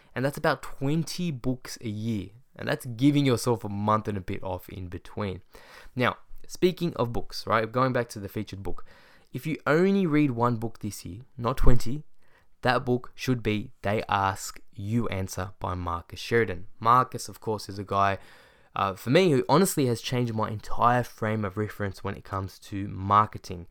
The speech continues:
This guy isn't a, a classically trained marketer, um, you know, d-, degree after degree after degree. This is a guy who's, who's done it and who's s-,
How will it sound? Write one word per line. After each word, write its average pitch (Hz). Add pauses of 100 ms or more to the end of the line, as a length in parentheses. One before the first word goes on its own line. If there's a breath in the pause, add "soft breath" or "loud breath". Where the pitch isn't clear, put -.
(340 soft breath)
This 107
guy 113
isn't 113
a, 104 (260 soft breath)
a -
classically -
trained 131
marketer, 110 (380 soft breath)
um, 92
you 95
know, 92
d-, 107 (160)
degree 110
after 104
degree 95
after 95
degree. 98
This 101
is 107
a 107
guy 101
who's, 95 (100)
who's 95 (240)
done 101
it 90
and 92
who's 90 (240)
s-, -